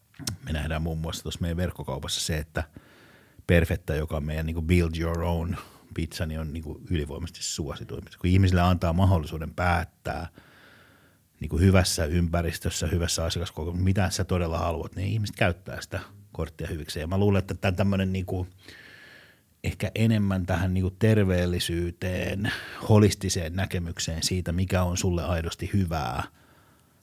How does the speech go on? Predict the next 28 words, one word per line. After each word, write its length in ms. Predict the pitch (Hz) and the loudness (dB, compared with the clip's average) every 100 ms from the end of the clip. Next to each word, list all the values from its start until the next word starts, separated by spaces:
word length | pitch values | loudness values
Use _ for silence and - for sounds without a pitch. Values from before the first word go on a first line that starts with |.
| _ - | _ -2
tulee 300 | 113 95 82 | 2 2 2
jollain 400 | 90 82 80 82 | 0 0 -2 -4
niinku 240 | 85 87 85 - - 87 | -6 -6 -6 -8 -6 -6
nä-, 220 | 90 - - - | -6 -6 -10 2
jollain 520 | 101 95 87 85 87 | 4 4 2 0 -4
aikavälillä 840 | - 90 90 82 80 87 90 90 92 - - - - | 2 4 4 0 -2 -4 -2 -2 -4 -8 -18 -20 -4
näkymään 380 | 90 87 80 80 | -2 -2 -4 -4
tämmöisenä 260 | 87 87 | -4 -2
niinku 220 | 87 82 90 | -2 0 2
hyvin 240 | 107 101 | 4 4
personoituina 960 | 98 101 92 73 - 65 - - - - _ _ _ _ _ _ _ _ _ | 4 2 0 -4 -8 -10 -10 -10 -10 -12 _ _ _ _ _ _ _ _ _
niinku 240 | 76 73 78 | -10 -8 -6
tuoteratkaisuina 1000 | 87 80 78 80 78 - - 67 65 73 | -2 -2 -2 -6 -10 -10 -10 -10 -10 -12
ja 200 | 73 73 - - | -10 -8 -8 -6
ravintokokonaisuuksina 1500 | 85 80 80 - - - 78 - 85 76 - - - 78 76 | -4 -4 -6 -10 -8 -8 -8 -8 -8 -10 -10 -10 -10 -8 -8
ja 100 | - - _ _ _ - 85 | -10 -12 _ _ _ -10 -2
muina. 340 | 85 82 87 | 0 0 4
Vähän 160 | 101 120 | 4 4
vaikea 260 | 120 101 | 2 0
ehkä 140 | 90 - | 0 2
sanoa 300 | 101 95 78 | 2 2 0
vielä 160 | 82 | -2
sitä 200 | 87 87 | -4 -4
niinku 180 | 85 85 | -2 -2
exact, 600 | 92 - - - - - | -2 -2 -4 -4 -6 -10
että 200 | 71 87 | -10 -6
mitä 200 | 87 78 | -4 -4
s-, 140 | - | -6